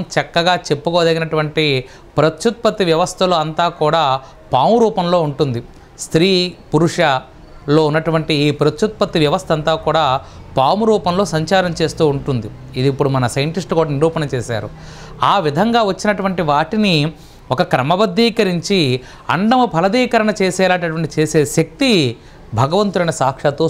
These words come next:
సుబ్రహ్మణ్యేశ్వర స్వామి వారికే ఉంది. ఎందుకంటే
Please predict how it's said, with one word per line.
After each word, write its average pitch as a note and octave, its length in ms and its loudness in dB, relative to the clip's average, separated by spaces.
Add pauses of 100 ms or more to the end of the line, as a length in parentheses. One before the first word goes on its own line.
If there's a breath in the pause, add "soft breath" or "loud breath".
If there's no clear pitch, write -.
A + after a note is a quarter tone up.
సుబ్రహ్మణ్యేశ్వర C#3+ 680 0
స్వామి C3 300 -2
వారికే B2 260 -2 (120)
ఉంది. A2 200 -6 (680 loud breath)
ఎందుకంటే F3+ 460 2